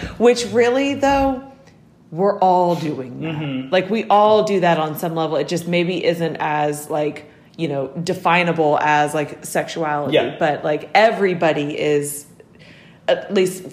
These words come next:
Speaker 1: from what I've seen, or at some point in time in their life has struggled with, you know, kind of the easy road of going along with, like, the norm, "This is what I'm supposed to do."
Speaker 2: Yes.
Speaker 1: And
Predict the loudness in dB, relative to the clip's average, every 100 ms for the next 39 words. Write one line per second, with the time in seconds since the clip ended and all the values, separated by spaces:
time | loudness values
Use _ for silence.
0 | -20 -20 -20 -2 0 2 4 4 2 -2
1 | -4 -2 0 0 -2 -4 -4 0 0 2
2 | 0 0 0 0 0 0 2 2 2 -2
3 | -6 -4 -2 -2 -2 -2 -2 0 0 -2
4 | -6 -6 -4 -4 -6 -4 -4 -4 -2 0
5 | 0 4 4 4 4 2 2 2 0 0
6 | -2 -4 -4 -6 -4 -2 -2 -4 -4 -4
7 | -4 -2 0 0 -4 0 0 0